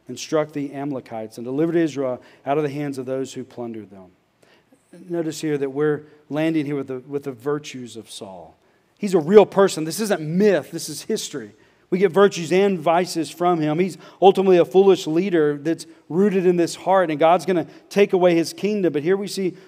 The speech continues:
Saul faithfully doing what kings should do. And then in verse forty-nine, Now the sons of Saul were Jonathan, Ishva, Ishvi, Malachi, Shu-, Shua,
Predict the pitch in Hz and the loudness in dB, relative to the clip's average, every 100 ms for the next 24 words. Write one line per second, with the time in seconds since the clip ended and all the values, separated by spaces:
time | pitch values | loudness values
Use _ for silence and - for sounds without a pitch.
0 | _ - 196 180 180 180 185 196 196 175 | _ -2 2 4 2 0 0 0 0 -4
1 | 160 147 170 190 160 139 147 151 165 165 | -2 -2 -2 0 0 0 -2 -2 -6 -4
2 | 156 - 131 147 160 123 107 _ _ _ | -6 -12 -12 -8 -8 -8 -14 _ _ _
3 | _ - 143 151 139 139 139 147 135 131 | _ -12 -6 -4 -4 -6 -6 -6 -6 -6
4 | 131 127 110 - _ _ _ _ _ _ | -8 -10 -12 -16 _ _ _ _ _ _
5 | _ 143 139 131 160 156 135 - 147 139 | _ -6 -6 -4 -4 -4 -6 -10 -6 -4
6 | 131 127 127 139 135 123 110 104 _ _ | -4 -6 -8 -8 -8 -10 -14 -18 _ _
7 | _ _ - 151 - - 117 107 120 156 | _ _ -10 -10 -10 -12 -14 -14 -10 -8
8 | 156 135 120 110 _ _ _ 139 147 151 | -8 -12 -12 -14 _ _ _ -6 -2 -2
9 | 147 139 131 - 160 127 - 170 156 123 | -4 -6 -6 -10 -14 -14 -12 -6 -6 -6
10 | 110 | -8